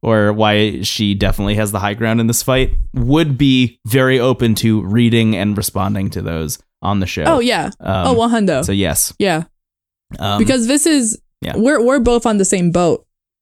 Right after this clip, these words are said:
Speaker 2: but there are other vessels.
Speaker 1: There are other vessels on this sea.
Speaker 2: And I wanna know how y'all partying on those.
Speaker 1: Yeah.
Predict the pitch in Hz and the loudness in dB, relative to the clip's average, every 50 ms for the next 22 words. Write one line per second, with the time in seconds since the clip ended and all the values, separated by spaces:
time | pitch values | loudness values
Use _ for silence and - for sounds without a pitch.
0 | _ _ 180 196 202 202 240 247 240 240 226 - - 208 214 208 202 190 180 160 | _ _ -2 0 2 2 2 2 2 2 0 0 0 0 2 2 2 2 0 0
1 | 160 - - - - - - - - - - _ - 113 131 156 147 127 127 127 | 0 0 -2 -2 -4 -4 -6 -8 -10 -12 -10 _ -2 0 2 2 2 2 2 2
2 | 131 120 107 117 127 135 - 135 120 110 113 110 107 104 107 104 - - 113 110 | 0 0 0 0 0 0 0 -2 0 0 0 0 0 -2 -2 -4 -4 -2 -2 -2
3 | 104 104 104 104 - _ _ _ _ _ _ _ _ _ _ - 202 202 196 196 | -2 -2 -4 -6 -10 _ _ _ _ _ _ _ _ _ _ -2 -2 0 0 0
4 | 202 208 214 214 214 208 214 208 202 202 196 185 185 - - 202 190 190 185 170 | 0 0 2 2 2 2 2 2 2 2 2 0 2 2 2 2 2 2 2 0
5 | 165 156 156 160 - - 87 90 90 92 92 95 90 85 90 | 0 -2 -4 -4 -4 -4 -6 -6 -8 -6 -6 -4 -4 -6 -6